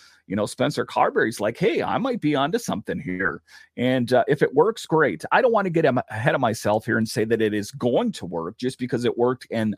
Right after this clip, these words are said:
a single game for a part of one game. But if it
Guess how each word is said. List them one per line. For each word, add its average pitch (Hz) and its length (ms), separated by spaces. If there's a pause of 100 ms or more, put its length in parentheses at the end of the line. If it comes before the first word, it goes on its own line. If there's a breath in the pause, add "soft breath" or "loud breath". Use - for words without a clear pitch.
a 107 100
single 180 460
game 151 360
for 117 340
a 104 100
part - 380
of - 140
one 90 240
game. 85 400 (540 soft breath)
But 151 140
if 190 180
it 202 140